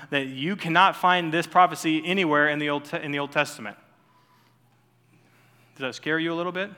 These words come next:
Does that shake you to the bottom of your core when it comes to the veracity of Scripture? When it comes to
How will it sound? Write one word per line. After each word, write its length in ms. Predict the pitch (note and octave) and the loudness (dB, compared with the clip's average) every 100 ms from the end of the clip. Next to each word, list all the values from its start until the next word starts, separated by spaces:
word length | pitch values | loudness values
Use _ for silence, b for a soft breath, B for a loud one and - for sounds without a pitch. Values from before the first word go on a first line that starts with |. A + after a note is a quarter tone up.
| - _ _ b b b b | -20 _ _ b b b b
Does 80 | |
that 160 | D3 B2 | -6 -4
shake 420 | - D3+ E3+ E3 | -4 -2 -2 -2
you 160 | E3+ E3+ | -4 -2
to 80 | D#3 | 0
the 80 | |
bottom 300 | C#3+ D#3 D#3+ | 4 4 4
of 80 | D#3+ | -2
your 80 | D3+ | -6
core 320 | - D#3 E3 | -6 -4 -2
when 100 | D#3+ | -2
it 80 | C#3+ | -4
comes 240 | D#3 D#3 | -6 -6
to 80 | C#3+ | -6
the 80 | C3+ | -6
veracity 600 | C3+ C#3 D3 D3+ D#3+ D3+ | 0 2 2 0 -4 -6
of 100 | D3 | -6
Scripture? 440 | - E3 - E3+ E3+ b b b b b b b b b _ | -8 -12 -12 -18 -18 b b b b b b b b b _
When 120 | C3+ C3 | -8 -6
it 80 | |
comes 280 | C3+ D#3+ D#3 - | -2 -2 -2 -4
to 240 | D#3+ C#3 | -4 -4